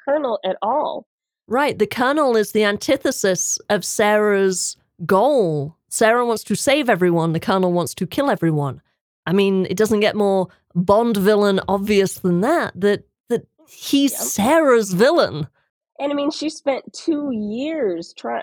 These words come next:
Speaker 1: well, okay, we don't know how long she's been in the militia camp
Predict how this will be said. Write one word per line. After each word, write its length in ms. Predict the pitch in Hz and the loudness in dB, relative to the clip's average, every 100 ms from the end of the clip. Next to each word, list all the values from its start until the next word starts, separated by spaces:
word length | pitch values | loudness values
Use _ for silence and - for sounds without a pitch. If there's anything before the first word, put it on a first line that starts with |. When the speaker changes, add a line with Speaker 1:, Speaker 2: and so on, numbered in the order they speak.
| 208 | -4
Speaker 1:
well, 240 | 180 170 180 | -2 -4 -6
okay, 200 | - 175 | -6 -6
we 140 | 170 | -4
don't 160 | 175 139 | -6 -6
know 100 | 170 | -6
how 160 | 180 | -6
long 200 | 170 170 | -4 -4
she's 260 | 170 175 170 | -6 -12 -10
been 240 | - 170 | -4 -2
in 160 | 165 165 | -2 -2
the 180 | 160 156 | -4 -4
militia 400 | 170 165 170 - | -2 0 0 -4
camp 260 | 175 160 147 | -10 -8 -8